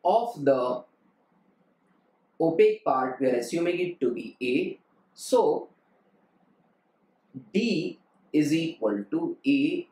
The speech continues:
plus B. So this is our first assumption. At the same time, now we are assuming that let us, there is a monochromatic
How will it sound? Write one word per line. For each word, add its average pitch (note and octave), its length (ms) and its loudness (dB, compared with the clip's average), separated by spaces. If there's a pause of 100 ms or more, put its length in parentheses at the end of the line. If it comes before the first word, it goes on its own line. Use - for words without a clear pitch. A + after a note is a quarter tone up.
(140)
plus - 440 -6
B. C3 420 -2
So - 120 -16
this A#2 180 -12
is A2+ 100 -6
our G#2 240 -6
first F3 420 -4
assumption. D3+ 460 -4 (1300)
At - 120 4
the A3 100 4
same C4 320 0
time, C3+ 340 0 (260)
now E3 220 2
we A3+ 80 2
are F#3 60 4
assuming C#3 560 2
that C3+ 180 4
let E3+ 160 2
us, - 360 -6 (340)
there C3+ 100 4
is C#3 160 4
a - 200 0 (140)
monochromatic G3 840 2